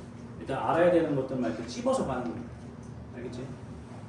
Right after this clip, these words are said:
그래서 최대한 문제가 적은 책을 골랐고, 그래서 다 풀어주려고 하는 거야. 최대한 열심히 따라 해보세요. 자, 칠, 팔 번 부터 할게.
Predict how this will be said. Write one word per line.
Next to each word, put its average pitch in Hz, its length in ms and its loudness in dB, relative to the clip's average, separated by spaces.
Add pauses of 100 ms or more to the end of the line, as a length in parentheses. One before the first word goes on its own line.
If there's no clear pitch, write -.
(4000)
그래서 160 260 6
최대한 226 460 6
문제가 165 440 2
적은 160 540 2
책을 160 600 0 (240)
골랐고, 156 680 4 (680)
그래서 127 280 2
다 - 180 -2
풀어주려고 143 420 4
하는 127 140 0
거야. 117 280 2
최대한 110 360 -4 (520)
열심히 123 360 0
따라 143 160 2
해보세요. 143 420 2 (2000)
자, 127 160 0
칠, 196 240 -2
팔 185 160 4
번 165 140 4
부터 160 220 0
할게. 156 440 0